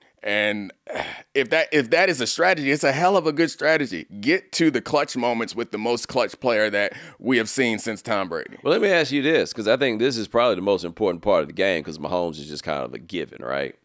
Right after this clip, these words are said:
Speaker 1: Yeah.
Speaker 2: Your man Spags, the
Speaker 1: Mm-hmm.
Speaker 2: man who cooked Tom Brady twice in the Super Bowl,
Speaker 1: Yeah.
Speaker 2: on the other side against the homie Brock Purdy.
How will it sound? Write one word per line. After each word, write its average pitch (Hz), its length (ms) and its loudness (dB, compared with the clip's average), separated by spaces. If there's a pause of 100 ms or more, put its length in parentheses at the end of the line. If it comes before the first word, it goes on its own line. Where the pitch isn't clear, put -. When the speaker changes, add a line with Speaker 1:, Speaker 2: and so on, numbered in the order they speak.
(140)
Speaker 1:
Yeah. - 200 -16 (380)
Speaker 2:
Your 80 120 -6
man 110 260 2
Spags, 131 720 0 (280)
the - 80 -20
Speaker 1:
Mm-hmm. 95 320 -2
Speaker 2:
man 139 260 4
who 139 140 4
cooked - 320 -2
Tom 139 260 0
Brady 139 260 2
twice 190 460 0
in 147 80 4
the 123 60 2
Super 107 280 -2
Bowl, 98 420 4
Speaker 1:
Yeah. 73 200 -8 (340)
Speaker 2:
on 120 140 4
the 123 140 6
other 160 120 4
side 113 520 2 (100)
against 110 360 2
the 107 60 2
homie 110 240 2
Brock 90 260 0
Purdy. 90 340 0